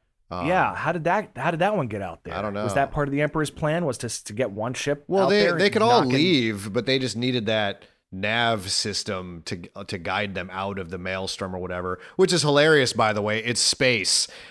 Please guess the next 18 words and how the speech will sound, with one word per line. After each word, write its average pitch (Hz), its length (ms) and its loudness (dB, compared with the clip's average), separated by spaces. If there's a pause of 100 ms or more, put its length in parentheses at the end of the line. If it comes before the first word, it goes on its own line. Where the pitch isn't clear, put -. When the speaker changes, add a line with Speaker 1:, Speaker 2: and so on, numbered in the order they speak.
Speaker 1:
Like 127 280 2
that, 135 360 4 (260)
when, 165 320 2
so 170 160 4
when 160 100 6
they 180 100 6
show 208 200 6
Kylo 160 500 6
Ren 127 280 2
leaving 123 380 0
the 113 80 0
maelstrom 127 580 2
or 131 40 4
whatever 123 260 2
the 120 100 2
hell 127 220 4
that, 123 240 4
like, 113 340 2